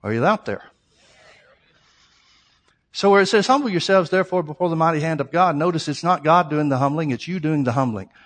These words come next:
Humbling is an attitude. Humility is an attitude. He's saying, "Submit yourself." The whole context that he's talking about here is submitting yourselves to God, and in order to do that, you have to submit yourself to the Word.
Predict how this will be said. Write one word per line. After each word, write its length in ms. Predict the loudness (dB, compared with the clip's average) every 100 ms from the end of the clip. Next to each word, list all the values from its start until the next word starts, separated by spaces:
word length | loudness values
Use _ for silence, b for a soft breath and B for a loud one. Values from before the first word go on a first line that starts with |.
| b _
Humbling 480 | 0 2 2 0 0
is 140 | 0
an 120 | 0 -2
attitude. 720 | -2 -2 -6 -8 -10 -12 _ _ _ _ _ _
Humility 640 | -4 0 2 0 -2 -2
is 100 | -2
an 120 | -2
attitude. 640 | -2 -2 -2 -6 -8 -12 -14 B B
He's 220 | -6 -4 -2
saying, 400 | -2 -2 -2 -4
"Submit 520 | -4 -4 -2 -4 -6
yourself." 380 | -8 -4 -6 -4
The 120 | -4
whole 300 | -2 -2 -4
context 600 | -2 -2 0 -2 -4 -4
that 60 |
he's 120 | -6 -2
talking 240 | -2 -2
about 160 | -4 -2
here 220 | -4 -6 B B
is 100 | -6
submitting 540 | -4 -4 -2 -2 -2 -2
yourselves 760 | -4 -4 -4 -2 -4 -8 -20 _ _ _ _ _ _ _
to 200 | -4 -2
God, 520 | 2 4 4 2 0 -10
and 160 | -8 -4
in 80 | -2
order 220 | -2 -2
to 140 | -4
do 100 | -4
that, 300 | -2 -2 -2
you 40 | -4
have 100 | -6
to 80 | -6
submit 320 | -8 -8 -8
yourself 260 | -10 -12 -10
to 80 |
the 100 | -14
Word. 220 | -12 -12